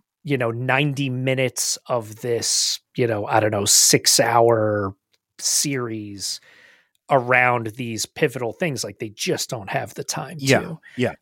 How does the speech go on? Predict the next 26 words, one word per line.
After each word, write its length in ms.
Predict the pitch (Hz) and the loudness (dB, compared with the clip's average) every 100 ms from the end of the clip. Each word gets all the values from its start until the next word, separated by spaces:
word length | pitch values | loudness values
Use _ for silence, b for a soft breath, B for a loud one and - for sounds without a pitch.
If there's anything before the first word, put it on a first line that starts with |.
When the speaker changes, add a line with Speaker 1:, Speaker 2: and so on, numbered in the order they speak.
| - | 0
Speaker 1:
Um, 540 | 120 117 110 104 107 - _ _ _ _ _ _ _ _ _ _ _ _ _ _ - | 4 6 4 0 -6 -14 _ _ _ _ _ _ _ _ _ _ _ _ _ _ 0
and 280 | 135 127 120 | 4 6 4
so 160 | - 131 | 2 4
I 60 | |
had 120 | 127 120 | 4 2
been 160 | 131 | 0
speculating 720 | - - 117 127 120 113 107 | 2 0 -2 -2 -2 -2 -4
that, 160 | 107 127 | -6 -8
you 100 | 131 | -6
know, 140 | 107 | -8
the 100 | 98 | -8
series 480 | 110 - 113 107 104 | -6 -4 -4 -6 -6
ends 440 | 120 117 120 - 131 | -6 -8 -8 -8 -6
with 180 | 120 | -6
the, 260 | 120 107 110 - | -6 -8 -8 -12
the 140 | - | -2
Animal 360 | 127 120 123 110 | 0 2 2 2
House, 640 | 120 117 110 - - - - | 2 0 0 -2 -2 -4 -4
you 140 | 131 | -4
know, 180 | 113 101 | -4 -6
text 460 | - 143 - - | -4 -2 -2 2
on 200 | 143 123 107 | 2 2 -2
screen 520 | - - 135 120 117 | -6 -6 -8 -8 -4
Speaker 2:
Uh-huh. 300 | 135 113 120 | -2 0 -2
Speaker 1:
updates 320 | 117 107 - | -4 -6 -10
of 180 | 123 | -10